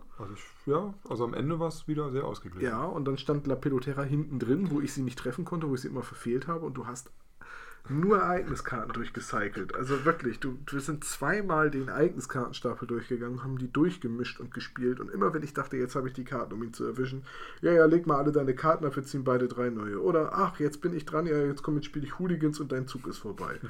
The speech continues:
Speaker 1: <laughs>
Speaker 2: Oder nein, eine wehende Fahne, jetzt bin ich zuerst dran. Ich hab,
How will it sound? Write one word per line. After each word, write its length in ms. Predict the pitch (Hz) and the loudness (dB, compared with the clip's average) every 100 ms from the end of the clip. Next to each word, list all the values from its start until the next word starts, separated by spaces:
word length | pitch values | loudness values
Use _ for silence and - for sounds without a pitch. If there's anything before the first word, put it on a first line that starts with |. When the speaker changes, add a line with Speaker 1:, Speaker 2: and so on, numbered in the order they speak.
| - | -8
Speaker 1:
<laughs> 240 | - - | -8 -2
Speaker 2:
Oder 180 | 143 147 | 6 8
nein, 240 | 151 185 180 | 8 4 6
eine 220 | 151 139 | 6 6
wehende 200 | 156 147 | 6 4
Fahne, 300 | - 156 170 | 0 0 2
jetzt 180 | 147 - | 0 0
bin 120 | 165 | -4
ich 160 | 156 | -4
zuerst 440 | - - - - - | -6 -6 -6 -8 -8
dran. 120 | 92 87 - | -8 -8 -8
Ich 120 | |
hab, 80 | - | -8